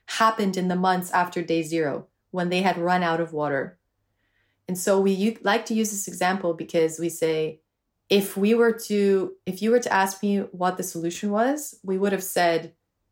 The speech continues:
"Conserve." We would have said, "Reuse." We would have said, "Create a system where you won't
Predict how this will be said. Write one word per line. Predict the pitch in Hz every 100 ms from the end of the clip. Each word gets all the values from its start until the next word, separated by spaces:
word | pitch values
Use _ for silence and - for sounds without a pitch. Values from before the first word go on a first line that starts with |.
| _ _ _ _ _ _
"Conserve." | - 151 151 - 156 131 - - _ _ _ -
We |
would | 180 196
have | 196
said, | 190 170 165 160
"Reuse." | 165 156 170 143 - -
We | 175
would | 190
have | 190
said, | - 170 165 - _ _ _
"Create | - 185 185 233
a | 220
system | 214 226 - 185
where | 175
you | 175 170 175
won't | 196 196